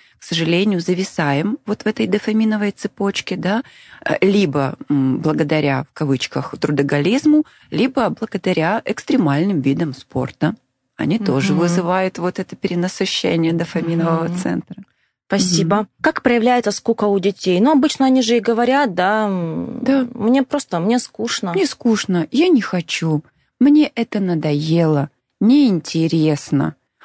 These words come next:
Speaker 1: А что ещё сделать?» М.
Speaker 2: Или вообще ничего не
Speaker 1: Или
Speaker 2: делают.
Speaker 1: «Ничего не хочу, я не буду». Вообще нужно сказать, что, м, когда мы наблюдаем вот эти фразы у ребёнка,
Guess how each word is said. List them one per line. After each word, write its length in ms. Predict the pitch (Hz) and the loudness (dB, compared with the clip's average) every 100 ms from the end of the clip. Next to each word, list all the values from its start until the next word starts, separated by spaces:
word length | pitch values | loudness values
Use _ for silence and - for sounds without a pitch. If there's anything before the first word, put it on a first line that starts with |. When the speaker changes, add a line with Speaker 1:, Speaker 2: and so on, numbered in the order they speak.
| - | -4
Speaker 1:
А 140 | 202 | 0
что 260 | 190 - 285 | 0 2 2
ещё 540 | 233 - - 185 180 - | 2 0 -2 -2 -2 -6
сделать?» 800 | 160 143 123 143 156 147 139 - - _ _ _ _ - | -8 -4 2 4 4 2 -2 -6 -20 _ _ _ _ -10
М. 220 | 156 294 | -2 0
Speaker 2:
Или 140 | 240 226 | 2 2
вообще 340 | 208 - 226 | 0 0 2
ничего 440 | 226 - 196 185 | 2 0 -4 -2
не 160 | 185 180 | 0 0
Speaker 1:
Или 60 | 165 | 0
Speaker 2:
делают. 280 | 170 170 254 | 0 2 4
Speaker 1:
«Ничего 540 | 277 156 247 202 226 | 2 2 0 2 2
не 200 | 208 196 | 2 0
хочу, 680 | - 185 - - 170 151 135 _ _ _ | 0 -2 -2 -2 2 2 0 _ _ _
я 240 | 160 208 202 | 0 2 4
не 260 | 190 196 | 4 2
буду». 760 | 160 - 170 180 175 151 151 - _ _ _ _ - | -2 0 4 4 4 2 0 -2 _ _ _ _ -4
Вообще 200 | - 381 | 0 2
нужно 300 | 240 202 170 | 4 2 0
сказать, 460 | - 175 202 277 | -2 -2 0 0
что, 500 | - - 170 170 165 - - | -2 -6 -2 0 0 -4 -4
м, 500 | 170 156 151 - - | -2 0 0 -2 -4
когда 280 | 156 165 277 | -4 2 4
мы 300 | 262 180 208 | 4 2 2
наблюдаем 720 | 196 185 196 196 202 147 135 | 0 0 0 0 0 0 -2
вот 240 | 147 175 - | -2 -4 -4
эти 380 | 156 - 147 - _ | -6 -4 -4 -4 _
фразы 640 | - - 208 294 - 165 - - | -8 -2 0 0 0 -4 -4 -4
у 60 | |
ребёнка, 720 | 165 170 170 143 139 - 80 | -2 0 0 0 -2 -6 -8